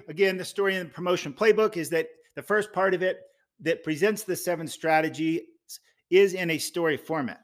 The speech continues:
So I'm gonna get into each of these questions. I'm gonna give you some resources that you can apply to help refine your stories that are gonna help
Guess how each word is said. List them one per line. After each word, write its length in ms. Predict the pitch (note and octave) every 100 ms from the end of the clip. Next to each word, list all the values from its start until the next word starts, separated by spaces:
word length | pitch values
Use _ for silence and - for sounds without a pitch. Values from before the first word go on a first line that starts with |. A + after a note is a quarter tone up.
| _
So 140 | -
I'm 60 | F#3+
gonna 120 | A#3
get 200 | G3 G#3+
into 320 | G#3 G3 E3+ -
each 280 | G3 G#3
of 100 | F3+
these 180 | D#3+ D3
questions. 640 | - F3+ G3 - B3 A#3+ - _ _ -
I'm 80 | E3
gonna 120 | F3
give 200 | D3+ G3
you 80 | G3
some 220 | - D#3
resources 680 | G3+ A3+ - F#3 D#3+ E3+ E3
that 120 | E3
you 100 | E3+
can 140 | E3+ D3+
apply 600 | - A3 A3+ E3+ D#3+ - - _ -
to 100 | D#3+
help 240 | F#3 G3+
refine 680 | F#3 - F3 F3 F3 E3+ D3 _ _ _
your 260 | D3+ F#3 F#3+
stories 600 | - - F3 E3+ E3 D#3+
that 100 | D#3
are 60 | D3
gonna 160 | D3+
help 340 | A2+ E3 F3